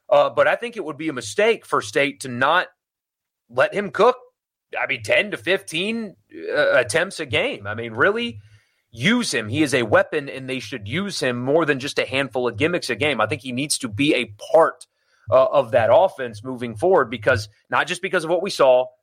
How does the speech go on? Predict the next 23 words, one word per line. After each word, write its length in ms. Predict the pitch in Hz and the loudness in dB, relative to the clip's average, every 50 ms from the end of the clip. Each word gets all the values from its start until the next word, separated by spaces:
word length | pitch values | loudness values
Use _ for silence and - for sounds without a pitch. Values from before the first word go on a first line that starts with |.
| _ - | _ -12
because 260 | 135 - 139 123 127 | -4 -2 0 0 0
it's 180 | 151 - - | -2 -4 -2
Southeastern 420 | - 123 113 - 160 156 123 151 151 | 0 2 2 0 -2 -6 -8 -6 -6
Louisiana, 520 | 151 156 151 120 139 139 139 131 131 - - | -6 -6 -4 -4 0 0 2 2 2 0 -2
it 80 | - 104 | -6 -2
barely 300 | 120 123 147 151 147 120 | 0 0 0 0 -2 -4
counts. 320 | - 143 131 117 110 - | -4 -4 -2 -4 -2 -2
However, 500 | 139 139 147 147 131 120 120 110 107 101 _ _ _ _ _ _ | 0 2 2 2 2 0 -2 -4 -6 -10 _ _ _ _ _ _
what 420 | 123 107 107 143 165 180 - 151 | _ -2 2 2 2 2 2 -4
you 100 | 160 165 | -12 -16
saw 540 | 147 - - 165 160 151 143 131 120 113 - _ _ _ _ _ | -8 -2 2 4 6 6 6 6 4 0 -4 _ _ _ _ _
yesterday 440 | 123 160 185 180 - 160 147 139 131 | 2 2 2 2 0 -4 -4 -4 -6
from 240 | 120 127 120 117 117 | -6 -6 -8 -6 -2
him 380 | 165 175 156 135 120 113 113 107 _ _ _ _ | 0 2 2 0 0 -4 -14 -18 _ _ _ _
is 160 | - 143 127 113 | -10 -10 -8 -2
what 280 | 107 156 160 160 - | 2 2 2 2 0
you 160 | 135 143 139 | -6 -10 -10
know 380 | 127 127 131 151 156 160 156 139 | -8 -2 2 4 6 6 4 2
he 160 | 123 143 143 | 0 -6 -8
can 220 | 117 - 131 113 110 | -8 -8 -10 -8 -4
do 400 | 123 151 147 135 123 117 117 113 _ _ _ | -2 -2 0 0 -2 -4 -6 -10 _ _ _
against 500 | - 135 135 120 139 143 135 123 - - | 0 0 0 0 0 -2 -2 -4 -8 -12
teams 560 | - - 160 151 147 139 127 123 113 110 - | -8 -6 -2 -2 -2 -2 -2 -4 -6 -8 -10